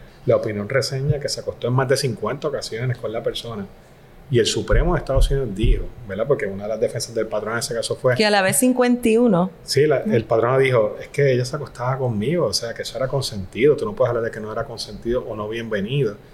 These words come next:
Speaker 1: Y el Supremo dijo, "¿Quién sabe? Porque a lo mejor se acostó contigo porque tenía miedo a perder sus beneficios o su trabajo". Así que uno nunca sabe en el contexto de quid pro quo
Speaker 2: Ok.
Speaker 1: o del ambiente hostil, los chistes que tú hagas,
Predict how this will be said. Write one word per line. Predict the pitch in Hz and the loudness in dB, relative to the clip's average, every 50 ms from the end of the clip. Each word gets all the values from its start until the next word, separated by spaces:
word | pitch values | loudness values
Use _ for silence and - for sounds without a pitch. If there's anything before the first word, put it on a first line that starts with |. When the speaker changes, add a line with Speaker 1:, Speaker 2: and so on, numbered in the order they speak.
| - - - | -20 -8 -4
Speaker 1:
Y | - | -2
el | 104 | -2
Supremo | - - 101 107 113 123 127 123 | -2 -2 0 0 0 2 2 2
dijo, | 120 117 113 104 - | 0 0 -2 -2 -4
"¿Quién | - 104 107 | -6 -8 -8
sabe? | - - 123 156 190 185 160 - | -4 0 2 2 4 4 2 0
Porque | 113 104 - - 110 | -2 -6 -4 -4 -4
a | 101 | -4
lo | 101 | -4
mejor | 98 98 101 101 | -6 -6 -6 -6
se | - 135 | -4 -2
acostó | 127 123 - - 143 117 | -2 -2 0 0 0 0
contigo | 143 123 120 - - 156 151 135 113 117 127 - - - - - - - - - | 0 0 -2 0 0 2 2 4 4 2 2 -2 -8 -18 -20 -20 -20 -20 -2 0
porque | 131 110 - 104 | 0 2 2 0
tenía | 95 95 95 104 107 117 | 0 0 -2 -2 -2 -2
miedo | 113 113 110 117 131 156 156 | -4 -4 -4 0 2 4 4
a | 127 - | 2 2
perder | 110 101 95 95 98 101 | -2 -4 -4 -4 -6 -6
sus | - - 107 95 92 | -6 -8 -8 -10 -10
beneficios | 98 98 95 95 - 113 123 123 - - 113 | -10 -10 -10 -10 -6 -4 -4 -2 0 2 2
o | 101 98 | 2 0
su | - - 101 | -2 -4 -6
trabajo". | 92 - 110 107 95 101 104 95 - - - - - - - - - - - | -6 -6 -6 -4 -2 -2 -2 -2 -4 -8 -18 -20 -20 -20 -20 -20 -20 -14 -8
Así | - 110 - 127 | -4 -2 0 2
que | 151 147 | 4 4
uno | 127 120 123 | 4 4 2
nunca | 123 123 135 143 139 135 123 | 2 2 0 0 0 -2 -2
sabe | - - 113 117 120 110 95 90 92 - - | -2 -4 -4 -4 -2 -2 -4 -4 -8 -10 -14
en | 101 101 | -12 -12
el | 101 95 | -12 -12
contexto | - 98 95 - 104 104 - - - 123 | -10 -12 -10 -10 -8 -8 -4 0 2 2
de | 110 101 | 2 2
quid | - 117 117 | 0 -2 -2
pro | 113 - 120 107 - | 0 0 0 0 2
quo | - 113 123 127 120 - | 2 4 4 4 2 0
Speaker 2:
Ok. | 196 185 185 185 180 - - - 180 175 151 | -2 -4 -4 -6 -8 -12 -16 -14 -6 0 2
Speaker 1:
o | 117 110 | 4 4
del | 107 101 98 | 4 4 2
ambiente | 98 95 95 104 104 - | 0 -2 -6 -4 -2 -2
hostil, | 120 - - 135 131 | -2 0 2 2 2
los | 120 | 2
chistes | - 113 107 - 113 110 | 0 -4 -6 -6 -6 -6
que | - 117 113 | -4 -4 -2
tú | - 110 107 | -2 0 0
hagas, | 113 123 123 117 110 - | 0 0 -2 -2 -4 -6